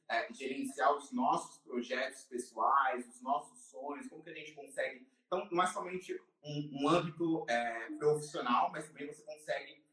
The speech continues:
mesclar um pouco esses dois mundos e, e possibilitar e dar ferramentas que a gente consiga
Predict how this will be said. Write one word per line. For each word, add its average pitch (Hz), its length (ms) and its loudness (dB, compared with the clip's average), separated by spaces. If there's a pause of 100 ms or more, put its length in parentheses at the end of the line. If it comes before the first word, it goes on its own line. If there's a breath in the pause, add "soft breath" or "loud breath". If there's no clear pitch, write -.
(140)
mesclar 151 600 2
um 165 60 0
pouco 147 360 0
esses - 280 -12
dois - 380 -4
mundos 175 560 -4
e, - 180 -20 (260)
e - 140 -18
possibilitar 156 920 4
e 123 40 -8
dar 139 180 2
ferramentas - 600 -12
que - 80 -18
a - 60 -16
gente 277 200 -16
consiga 143 600 -4